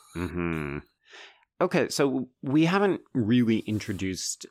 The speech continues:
the sort of narrative conceit of this show. So it's eight episodes. It really only covers the first year of high school. So if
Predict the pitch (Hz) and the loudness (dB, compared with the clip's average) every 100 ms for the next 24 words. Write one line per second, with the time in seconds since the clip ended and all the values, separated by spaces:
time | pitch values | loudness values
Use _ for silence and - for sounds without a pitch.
0 | _ - 90 - 104 92 82 95 95 95 | _ -2 -2 0 -2 -2 -4 -2 0 2
1 | 85 76 - 82 - 90 80 - - 82 | 0 -2 -4 -4 -4 -6 -6 -6 -6 -4
2 | 82 76 - 64 78 - - 95 82 82 | -4 -6 -4 -4 -6 -8 -2 0 2 0
3 | - 90 - - - 120 - 98 95 - | -2 -2 -4 -8 -4 -4 -2 -2 -2 -2
4 | 87 85 76 - 104 - - 113 123 123 | -2 -2 -6 -4 -4 -4 0 2 4 4
5 | - 107 98 92 - 95 87 82 - 87 | 2 0 0 -2 -2 -2 -2 -6 -6 -8
6 | - - 98 90 - - 73 - 87 - | -8 -6 -6 -6 -10 -8 -6 -4 -4 -4
7 | - - 78 - - - 78 76 78 - | -4 -4 -4 -4 -6 -2 -2 0 -4 -4
8 | 98 92 | -4 -4